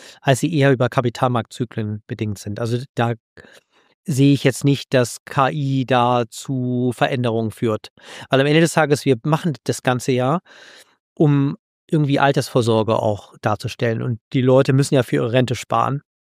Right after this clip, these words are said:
Und du musst sozusagen die Thesaurierung der Renditen über längere Jahre darstellen. Das heißt, kürzere Haltedauern sind gar nicht zweckführend, sondern das haben wir von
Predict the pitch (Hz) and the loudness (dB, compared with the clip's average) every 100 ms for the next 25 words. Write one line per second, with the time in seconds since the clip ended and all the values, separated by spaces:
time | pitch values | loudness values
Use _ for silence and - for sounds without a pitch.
0 | - 120 127 127 - _ _ - _ _ | -6 -2 2 0 -2 _ _ -20 _ _
1 | 151 117 131 113 113 - 160 135 123 139 | -8 -2 -2 -2 -4 -2 0 2 4 2
2 | 139 117 123 135 _ _ _ _ _ _ | 2 0 -2 -6 _ _ _ _ _ _
3 | _ - - - - _ 151 135 120 120 | _ -20 -20 -20 -20 _ 0 2 2 0
4 | 131 156 135 135 160 131 123 131 131 120 | 0 -2 -2 -2 0 0 2 2 0 0
5 | 120 127 123 110 104 98 - 107 98 - | 0 2 0 -2 -4 -6 -8 -8 -10 -16
6 | _ - - 120 139 131 - - 180 - | _ -20 -8 -4 0 0 -2 2 4 4
7 | 139 143 123 127 - 147 127 117 113 120 | 4 4 4 2 0 0 0 -2 -2 -4
8 | 135 135 135 120 113 117 - - 135 - | -2 0 2 2 0 -2 -6 -4 -2 -2
9 | - 113 104 95 120 113 110 107 - - | -4 -4 -4 -4 -2 0 0 -4 -12 -20
10 | - _ _ _ 123 - 143 127 117 131 | -20 _ _ _ -4 0 2 2 2 0
11 | 117 117 | -2 -4